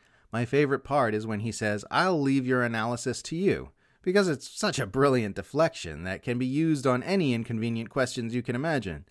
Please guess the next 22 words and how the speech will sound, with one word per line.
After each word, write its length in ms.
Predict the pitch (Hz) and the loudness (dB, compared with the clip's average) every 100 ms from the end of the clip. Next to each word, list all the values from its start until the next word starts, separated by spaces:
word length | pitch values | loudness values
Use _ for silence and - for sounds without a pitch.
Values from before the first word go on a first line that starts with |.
| - - - | -20 -20 -6
"Uh, 180 | 160 151 | -2 -2
sir, 360 | 139 220 220 190 | 2 6 6 6
why 260 | 165 220 | 4 6
are 140 | 220 208 | 8 8
you 160 | 170 | 4
holding 400 | - 190 180 160 | 4 4 6 4
a 40 | 131 | 0
severed 480 | - 175 170 156 | 0 0 2 2
human 300 | 123 151 143 | 2 0 2
head 240 | 120 160 143 | 2 2 2
in 80 | 117 | 0
your 120 | 113 | -2
hands 340 | 143 143 123 | -2 -2 -2
right 180 | 101 - | -2 -4
now?" 240 | 87 - - _ _ _ - | -8 -10 -18 _ _ _ -4
"Look, 340 | 269 - - _ _ | 2 2 0 _ _
I'll 240 | 254 277 240 | 0 2 4
leave 240 | 226 175 | 2 2
your 200 | 156 131 | 4 4
analysis 560 | 117 120 117 - 82 - | 2 0 -4 -6 -12 -12
to 100 | 67 | -8
you." 380 | 90 95 58 | -4 -4 -6